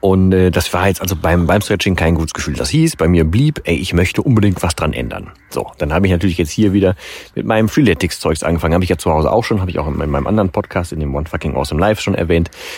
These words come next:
äh, hab damit wieder angefangen und es wird auch alles besser und so, aber hier ist grad der Fokus wieder mehr drauf, ne? Und hier achte ich zum Beispiel auch mehr auf die Ernährung. Ich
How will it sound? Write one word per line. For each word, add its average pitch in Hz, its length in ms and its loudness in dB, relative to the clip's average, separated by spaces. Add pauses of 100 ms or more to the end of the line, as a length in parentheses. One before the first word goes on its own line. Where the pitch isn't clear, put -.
(140)
äh, 78 140 -2
hab 76 160 -4
damit 107 280 2
wieder 104 160 2
angefangen 92 440 2
und - 100 -2
es 76 100 -4
wird 107 120 0
auch 80 100 -2
alles 76 160 -4
besser 139 300 0
und 143 160 0
so, 143 120 2
aber - 120 2
hier 117 180 4
ist 127 120 0
grad - 140 -2
der 104 100 2
Fokus - 360 -2
wieder 62 160 0
mehr 62 200 -6
drauf, - 280 -8
ne? 190 160 2 (400)
Und 101 140 -4
hier 107 240 0
achte 117 180 0
ich 104 60 0
zum 104 140 0
Beispiel 98 220 0
auch - 120 -4
mehr 98 220 0
auf - 100 -8
die 117 100 2
Ernährung. 67 600 -2
Ich 95 180 -8